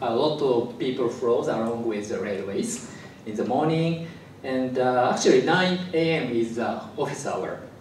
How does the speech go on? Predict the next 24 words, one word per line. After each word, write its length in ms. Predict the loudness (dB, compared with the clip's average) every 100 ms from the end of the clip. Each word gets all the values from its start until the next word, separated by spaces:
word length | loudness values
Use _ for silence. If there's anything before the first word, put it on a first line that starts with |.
| -18
I 40 | -14
mean, 120 | -12
starting 500 | -6 -2 -2 -6 -10
time. 400 | -8 -8 -8 -10 -14 -18 -18 -20 -14 -4
And 140 | 4
after 300 | 4 8 8
that, 360 | 8 8 6 2
for 80 |
example, 360 | 2 2 2 0
you 120 | 0
can 220 | 0 -4 -6 -8 -6
identify, 580 | -2 -2 -2 -2 -2 -4 -6 -8
this 200 | -4 -2
is 120 | -2
a 60 | -2
Tokyo 300 | -2 -2 -2
Disneyland, 760 | -6 -8 -12 -12 -8 -6 -6 -6 -12 -14 -14 -12 -10
and 240 | -6 -4 -2
the 400 | -2 -2 -4 -8 -14 -12 2
earthquake 540 | 2 4 4 4 4
actually 420 | -2 -2 0 0 -2 -4
happened 420 | -6 -4 -4 -6 -2
to 360 | 0 0 -2 -6 -6
forty-six. 880 | -2 0 -2 0 2 0 -6 -10 -14